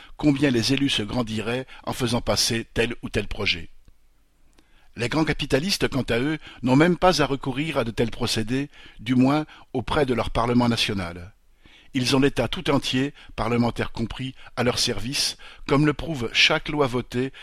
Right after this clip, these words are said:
chaque mesure prise, chaque voyage présidentiel pour faire signer contrats et accords financiers dans le pays visité. Le règlement qui entre en application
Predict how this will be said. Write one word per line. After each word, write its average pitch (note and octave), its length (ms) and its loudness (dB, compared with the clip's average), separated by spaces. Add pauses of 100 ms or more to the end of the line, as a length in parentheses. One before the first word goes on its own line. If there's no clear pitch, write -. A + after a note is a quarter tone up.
(100)
chaque - 320 2
mesure B2+ 320 2
prise, C3 380 -4 (240)
chaque - 320 4
voyage C3 440 0
présidentiel B2 760 -2 (220)
pour - 160 -8
faire B2 160 0
signer B2+ 320 4
contrats B2+ 520 -2
et G#2+ 80 -2
accords A2+ 280 -6
financiers A#2 580 -2 (220)
dans B2 140 -2
le A#2+ 100 0
pays A2 240 -4
visité. F#2+ 480 -10 (1200)
Le A2 120 -4
règlement C#3 420 2
qui A2+ 160 -4
entre A#2+ 200 -2
en G#2+ 60 0
application A2+ 640 -2